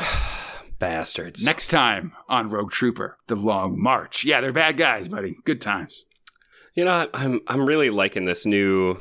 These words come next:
Speaker 1: kind of direction. I'm hoping they, they kind of keep this, this kind of,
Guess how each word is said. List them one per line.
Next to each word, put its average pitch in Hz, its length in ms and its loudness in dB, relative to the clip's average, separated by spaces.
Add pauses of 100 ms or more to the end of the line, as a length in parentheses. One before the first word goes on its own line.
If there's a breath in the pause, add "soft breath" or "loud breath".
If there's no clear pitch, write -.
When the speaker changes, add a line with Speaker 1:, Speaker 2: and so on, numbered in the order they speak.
(160)
Speaker 1:
kind 110 180 0
of 95 60 0
direction. 87 580 -2
I'm 85 140 -2
hoping 95 300 -2
they, 85 400 0
they 95 100 -2
kind 90 180 -4
of 82 80 -6
keep - 260 -6
this, - 360 -2 (400)
this 90 160 0
kind 95 180 0
of, 82 300 -4